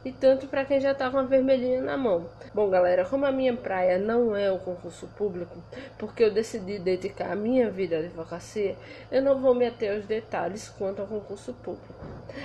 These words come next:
Aqui a gente vai falar não só do exame da O A B, mas como eu vou falar de T C C, estágio, escolha de carreira, e ainda vou, ainda vou dar algumas dicas espertas pra garotada. <laughs> Ficou curioso?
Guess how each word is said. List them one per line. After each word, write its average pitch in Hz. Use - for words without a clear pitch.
Aqui 247
a 277
gente 254
vai 190
falar 185
não 208
só 202
do 190
exame 190
da 170
O -
A 156
B, 202
mas 214
como 240
eu 247
vou 240
falar 208
de 190
T 214
C 214
C, 170
estágio, 175
escolha 226
de 226
carreira, 190
e 254
ainda 254
vou, 247
ainda 220
vou 214
dar 190
algumas 202
dicas 220
espertas 175
pra 214
garotada. 226
<laughs> -
Ficou 220
curioso? 196